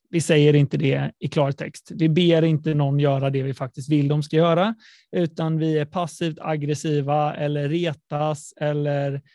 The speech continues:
är arga eller reagerar på någon helt annan situation. Det är väldigt sällan vi sitter ner och i en lugn och sansad ton säger, det här är väldigt viktigt för mig. Och det här är varför det är viktigt för mig.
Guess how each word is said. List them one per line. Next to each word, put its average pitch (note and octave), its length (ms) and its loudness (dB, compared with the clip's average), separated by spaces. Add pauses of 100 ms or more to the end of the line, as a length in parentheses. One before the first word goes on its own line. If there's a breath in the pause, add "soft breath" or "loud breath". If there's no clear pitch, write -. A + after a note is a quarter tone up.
(160)
är D#3 120 -12
arga D3+ 640 -2
eller D3 640 -2
reagerar D3+ 880 -2
på D3 240 -10
någon D3 160 -2
helt D3+ 240 -6
annan C#3+ 220 -10
situation. - 500 -10 (460 loud breath)
Det G#3 200 6
är F#3 40 6
väldigt D#3 520 4
sällan C#3+ 520 2
vi D3+ 340 0
sitter D#3+ 420 -4
ner D3 400 0
och D3+ 220 0
i D3+ 40 -2
en D3+ 160 -2
lugn D#3 480 -2
och D#3+ 100 -10
sansad C#3+ 500 -4 (220)
ton C#3+ 280 -2
säger, C#3+ 380 -4 (520 soft breath)
det F3+ 40 0
här A#3 180 2
är A3+ 80 -2
väldigt D#3 260 -4
viktigt E3 360 -8
för A3 80 -4
mig. A3+ 260 -8 (360)
Och D#3+ 80 0
det D#3 60 4
här D#3+ 200 2
är D#3 60 2
varför D3 380 -2
det E3 80 -4
är - 40 -10
viktigt - 320 -10
för F3 80 -10
mig. - 200 -12